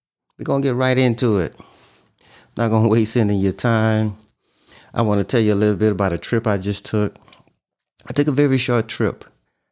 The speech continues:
I flew to Louisiana to visit some family in Houma, Louisiana, New Orleans, Louisiana. Had a great time. It was awesome seeing family.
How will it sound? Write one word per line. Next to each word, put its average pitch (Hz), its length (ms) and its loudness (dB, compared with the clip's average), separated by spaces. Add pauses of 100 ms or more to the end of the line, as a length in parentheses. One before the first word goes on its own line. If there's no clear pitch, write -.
(140)
I 85 540 -4 (140)
flew 123 320 0
to 104 120 2
Louisiana 101 640 0
to 98 100 -2
visit 90 300 -2
some 87 160 -4
family 101 560 0
in 78 120 -2
Houma, 95 260 0
Louisiana, 95 800 -2
New 85 160 -4
Orleans, 87 360 0
Louisiana. 95 840 -2 (600)
Had 104 180 0
a 90 80 0
great 101 340 0
time. 98 500 0
It 87 60 -2
was 80 260 -8
awesome 98 380 0
seeing 95 400 -2
family. 95 800 0